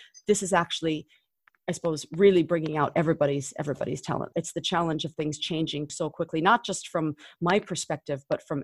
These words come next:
every leader within the company's, uh, perspective. And that's what we're seeing now, is that everyone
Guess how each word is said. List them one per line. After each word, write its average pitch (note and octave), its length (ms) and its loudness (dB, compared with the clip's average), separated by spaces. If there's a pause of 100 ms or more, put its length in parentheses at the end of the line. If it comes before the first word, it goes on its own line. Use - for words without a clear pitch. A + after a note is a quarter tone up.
every F#3+ 320 4
leader D#3+ 540 -2
within E3 260 0
the D3+ 80 -4
company's, D#3 760 -6
uh, D#3 180 -4
perspective. D3 500 -6
And D3 120 -2
that's F3 240 0 (260)
what F#3+ 120 6
we're G#3 140 4
seeing E3+ 260 -2
now, D#3+ 240 0
is C#3+ 120 -4
that - 140 -6
everyone F3 420 2